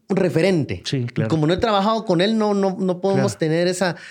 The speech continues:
Speaker 1: esa, esa química, pero un referente para mí ha sido algo que me ha llenado mucho cuando él me ha llamado, me ha felicitado. Cuando se
Speaker 2: Es muy solidario.
Speaker 1: se solidarizó conmigo por
Speaker 2: Sí.
Speaker 1: el despido. Eh, y a Eduardo Stein,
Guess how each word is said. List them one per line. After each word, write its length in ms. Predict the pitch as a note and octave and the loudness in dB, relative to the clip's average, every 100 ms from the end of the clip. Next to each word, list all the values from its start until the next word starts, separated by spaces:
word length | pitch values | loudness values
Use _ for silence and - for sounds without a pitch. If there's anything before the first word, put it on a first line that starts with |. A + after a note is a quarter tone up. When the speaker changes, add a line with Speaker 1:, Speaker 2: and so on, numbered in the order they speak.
| - - | -8 -2
Speaker 1:
esa, 260 | D#3 F#3 - | 0 0 0
esa 260 | D#3+ F3+ | 0 0
química, 360 | F#3 A3+ - D#3 | 0 -2 -2 0
pero 220 | C#3 C3+ | 0 0
un 140 | D3+ | 0
referente 500 | F#3 F3 C#3+ F3 F#3+ | 0 0 0 0 -2
para 200 | F3+ C#3 | -2 0
mí 140 | B2+ D3+ | 0 -2
ha 60 | |
sido 300 | E3 F#3+ F#3 | -2 -2 0
algo 240 | D#3 D#3+ D#3+ | 0 0 -2
que 100 | D3 | -2
me 120 | B2 | 0
ha 40 | |
llenado 320 | C3+ C#3+ D3+ D#3 | 0 0 2 0
mucho 260 | E3+ F3 | 0 -2
cuando 200 | D#3+ C3 | -2 0
él 60 | C#3+ | 2
me 100 | D3 | 2
ha 80 | D3 | 2
llamado, 360 | C#3 C#3+ F3 | 2 2 0
me 140 | D#3+ C3 | 0 -2
ha 80 | |
felicitado. 720 | C3+ D3 A#2+ A#2 C3 F3+ F#3+ F#3 - - - _ | -2 -2 -4 -2 0 2 0 -4 -16 -20 -20 _
Cuando 480 | - C3+ B2+ B2+ B2 | -2 0 2 0 -2
se 220 | - - B2 | -6 -2 2
Speaker 2:
Es 60 | |
muy 160 | - F3 | 2 2
solidario. 520 | F3 C3 G#2+ F3+ A2+ | 2 2 0 0 -2
Speaker 1:
se 140 | F2+ D3 | -2 -2
solidarizó 500 | D3+ C3+ A#2+ A#2+ C#3 | 0 0 0 0 -2
conmigo 320 | C#3 C#3+ D#3 | 0 0 -2
por 120 | - | -2
Speaker 2:
Sí. 40 | A#2+ | -2
Speaker 1:
el 40 | |
despido. 540 | G#2+ - F3+ A#3 A#3 A#3 - | -2 -2 0 0 0 -4 -4
Eh, 360 | C#3 B2 A#2 - - - - _ _ _ - | 0 0 -2 -6 -16 -20 -20 _ _ _ -4
y 160 | G3+ F3+ | 2 2
a 120 | D#3 | 2
Eduardo 300 | D3+ G#3+ C4 | 2 2 0
Stein, 460 | - E4+ E4+ - | 0 0 0 -4